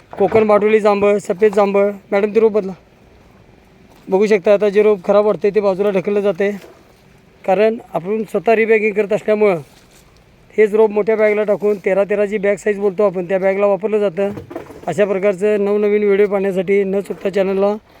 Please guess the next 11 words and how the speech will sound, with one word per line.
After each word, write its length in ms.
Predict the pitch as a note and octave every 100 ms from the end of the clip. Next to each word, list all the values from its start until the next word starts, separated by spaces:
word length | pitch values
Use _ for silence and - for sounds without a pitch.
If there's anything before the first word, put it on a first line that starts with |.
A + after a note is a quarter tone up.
| _ -
सबस्क्राईब 480 | F#3 D#3 A#3 G#3
करा, 180 | G3 G3
व्हिडिओला 420 | G3 F3+ F#3+ G3+ F#3+
लाईक 280 | F3 A3+ G3+
करा. 240 | A3+ G3+ G3 F#3 _ _ _ _ -
अधिक 200 | E3+ G#3
माहितीसाठी 460 | G3+ F#3 F#3 F#3
दिलेल्या 240 | F3+ F#3+ G3
नंबरवरती 300 | F#3+ F#3+ F3+
संपर्क 360 | G3 F3 G#3
करा. 260 | G3 F#3